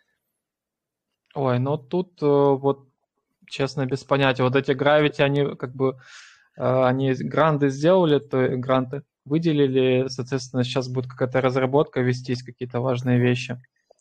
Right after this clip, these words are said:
сделают. А вот, э, что можно делать на Gravity Bridge? Скорее, можно использовать код Gravity Bridge и, э, а, вот,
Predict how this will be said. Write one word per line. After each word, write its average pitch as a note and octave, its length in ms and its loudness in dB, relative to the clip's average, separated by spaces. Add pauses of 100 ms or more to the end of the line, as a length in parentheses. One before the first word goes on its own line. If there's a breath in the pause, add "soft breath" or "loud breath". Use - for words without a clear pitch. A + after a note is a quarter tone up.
(360)
сделают. C3 680 2
А B2 160 4
вот, B2 240 0 (240)
э, B2 240 0
что C#3 220 -4
можно C#3+ 260 2
делать C#3 320 2
на C3 440 2
Gravity C3+ 400 0
Bridge? C#3+ 240 0
Скорее, D#3+ 380 2
можно D#3 320 2
использовать D#3 480 0
код F#3+ 260 2
Gravity C#3 420 2
Bridge C#3+ 600 0
и, B2+ 280 -4
э, - 20 -12 (920 soft breath)
а, B2 680 2
вот, C3 300 2